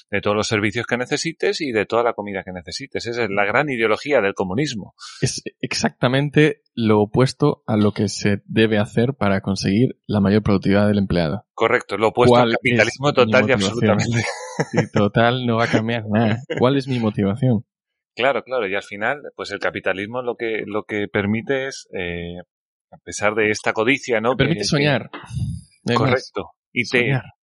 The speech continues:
Speaker 1: te, te invita a esforzarte. Te in-, sí hay, pero a precios más grandes por las trabas de la hiperregulación.
Speaker 2: Sí, evidentemente,
Speaker 1: Hombre, claro. Sí,
Speaker 2: evidentemente.
Speaker 1: sí, sí.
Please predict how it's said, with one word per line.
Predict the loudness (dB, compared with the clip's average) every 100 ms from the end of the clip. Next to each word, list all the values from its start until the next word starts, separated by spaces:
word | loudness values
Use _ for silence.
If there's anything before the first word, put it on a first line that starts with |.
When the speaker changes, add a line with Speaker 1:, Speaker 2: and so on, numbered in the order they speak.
| -2
Speaker 1:
te, | 0 2 2 -2 -4 -6
te | -4
invita | -2 -2 -2 0
a |
esforzarte. | 0 0 -2 0 -2 -2 -8 -8
Te | -10
in-, | -14 -16 _ _ -20 -20 _ _ _ _ _ _ _ _
sí | -10 0
hay, | 2 2
pero | 0 0
a |
precios | 0 -2 -2 -4
más | -2 -2
grandes | 0 -2 0 -4 -4
por | -4
las | -2 -4 -2
trabas | -2 -2 -2
de | -4
la | -2
hiperregulación. | -2 -4 -6 -6 -4 -4 -4 -4 -4
Speaker 2:
Sí, | -6
evidentemente, | -6 -2 -2 -2
Speaker 1:
Hombre, | -2 -2
claro. | -2 -4 -6 -10
Sí, | -4
Speaker 2:
evidentemente. | 0 2 2 0 0
Speaker 1:
sí, | -4
sí. | _